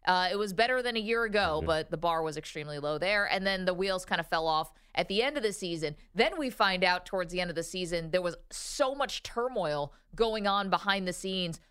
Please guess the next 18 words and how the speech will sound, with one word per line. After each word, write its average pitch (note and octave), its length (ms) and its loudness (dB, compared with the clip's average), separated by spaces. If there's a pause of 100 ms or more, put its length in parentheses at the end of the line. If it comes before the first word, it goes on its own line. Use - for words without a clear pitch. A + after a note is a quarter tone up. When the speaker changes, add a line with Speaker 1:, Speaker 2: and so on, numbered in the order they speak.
(340)
Speaker 1:
between F#3+ 400 -2
the D#3+ 60 0
front B3 300 0
office, G#3 400 2
the D3+ 120 0
head F#3 260 2
coach, F3 420 0
and E3+ 140 0
the D#3+ 60 -2
quarterback, F#3 640 0 (260)
where, F#3 580 2 (100)
according A#3 380 0
to A3+ 60 0
Russell G#3+ 360 -2
Wilson, G3 520 -2 (120)
they F#3+ 180 2
wanted G3 460 0
to G3 600 -2